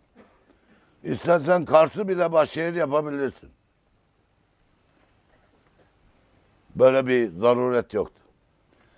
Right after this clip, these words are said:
Saik psikolojiktir. Allah ona İstanbul'u sevdirmedi.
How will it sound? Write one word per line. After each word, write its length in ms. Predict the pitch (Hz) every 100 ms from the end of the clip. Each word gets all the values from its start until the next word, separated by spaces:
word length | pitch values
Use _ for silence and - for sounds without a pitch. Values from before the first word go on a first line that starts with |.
| _ _ _ _ _
Saik 880 | - - 151 165 175 233 240 _ -
psikolojiktir. 1200 | 143 - 180 - 151 156 147 170 170 - 127 107
Allah 540 | 117 147 156 175 160
ona 300 | 170 165 180
İstanbul'u 640 | 165 - 156 165 165 180 165
sevdirmedi. 960 | 160 151 139 170 165 165 135 127 107